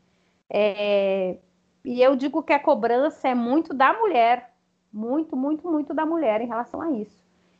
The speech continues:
E, e, assim, como resolver? Distribuir melhor as responsabilidades, trabalhar nessa questão da licença, licença maternidade e paternidade diferenciada,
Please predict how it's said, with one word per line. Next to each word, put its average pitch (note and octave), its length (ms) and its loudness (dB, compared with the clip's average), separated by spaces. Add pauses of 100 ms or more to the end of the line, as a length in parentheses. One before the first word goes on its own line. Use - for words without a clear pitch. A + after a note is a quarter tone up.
(160)
E, A3+ 760 -4 (840)
e, A3+ 280 4
assim, G#3 720 0 (220)
como C4+ 260 4
resolver? A3+ 1000 0
Distribuir D4 680 -4
melhor C4 300 4
as B3+ 120 0
responsabilidades, G3+ 1400 -4
trabalhar A#3+ 480 2
nessa B3+ 240 -6
questão A#3 320 -10
da A3 100 -4
licença, A3 680 -10
licença A3 420 -6
maternidade G#3 680 0
e G3 40 -4
paternidade F#3+ 640 -2 (440)
diferenciada, G#3 1300 0